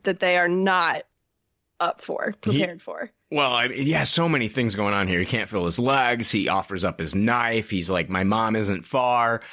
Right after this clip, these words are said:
Speaker 2: He's, he's begging. And then when, when, when Joel tells Ellie to go back in the hole, he knows it's like, he doesn't want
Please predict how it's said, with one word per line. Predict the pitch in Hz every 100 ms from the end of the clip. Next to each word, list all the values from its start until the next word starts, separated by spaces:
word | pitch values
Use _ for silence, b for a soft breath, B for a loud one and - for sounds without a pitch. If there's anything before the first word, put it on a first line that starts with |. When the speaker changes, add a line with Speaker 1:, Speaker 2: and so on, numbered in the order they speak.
| B B B -
Speaker 2:
He's, | - 90 87
he's | - 113 98
begging. | - 123 123
And | 120
then | 127 135
when, | 120 123 -
when, | 120 113 107 -
when | 117 110
Joel | 104 127 139
tells | - 117 107
Ellie | 107 107
to | 98
go | 90 95
back | 95 90
in | 98
the | 87
hole, | - 104 92 82 78 B B B B
he | - 139
knows | 117 110 107 101 90
it's | 95 -
like, | 101 85 85 - _ _ _ _ _
he | - 131
doesn't | 113 101 107
want | 101 101 95